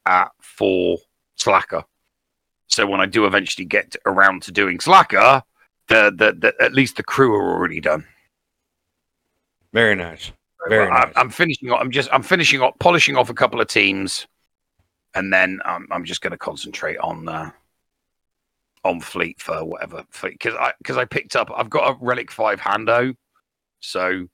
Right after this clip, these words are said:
Speaker 1: I f-, I'm, I now feel compelled to gear Queel and I G to Relic level, so that they work on a team with him. 'Cause
Speaker 2: N-,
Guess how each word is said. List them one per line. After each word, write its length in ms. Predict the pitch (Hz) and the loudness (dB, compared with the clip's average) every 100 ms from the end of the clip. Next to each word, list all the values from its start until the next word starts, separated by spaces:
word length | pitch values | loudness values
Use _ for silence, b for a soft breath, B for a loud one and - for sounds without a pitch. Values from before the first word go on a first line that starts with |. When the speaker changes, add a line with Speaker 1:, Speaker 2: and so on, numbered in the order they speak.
| _ - | _ -6
Speaker 1:
I 80 | 110 | -6
f-, 220 | - - | -8 -8
I'm, 160 | 117 113 | -6 -4
I 100 | 107 | -6
now 240 | 110 110 113 | -2 -2 -2
feel 300 | - 110 101 | -6 -10 -8
compelled 720 | 120 98 - 120 107 95 92 - | -10 -12 -4 -2 -2 -6 -14 -16
to 100 | 107 | -12
gear 280 | 92 104 92 | -4 -4 -4
Queel 440 | - 113 107 95 | -6 -4 -2 -2
and 100 | 87 | -2
I 180 | 95 98 | -2 -2
G 440 | 80 104 90 98 _ - | -4 -8 -8 -12 _ -10
to 120 | 117 | -6
Relic 360 | 104 101 95 - | -4 -4 -4 -6
level, 380 | 85 82 90 _ b b _ _ - | -6 -6 -12 _ b b _ _ -16
so 160 | - | -10
that 180 | 107 101 | -8 -4
they 100 | 107 | -4
work 340 | 101 110 101 | -2 -2 -2
on 140 | 104 92 | -6 -10
a 40 | |
team 300 | - 107 95 | -8 -8 -8
with 140 | 80 78 | -12 -14
him. 120 | - _ - 98 _ _ | -18 _ -14 -14 _ _
'Cause 220 | - 117 | -6 -4
Speaker 2:
N-, 60 | 113 | -4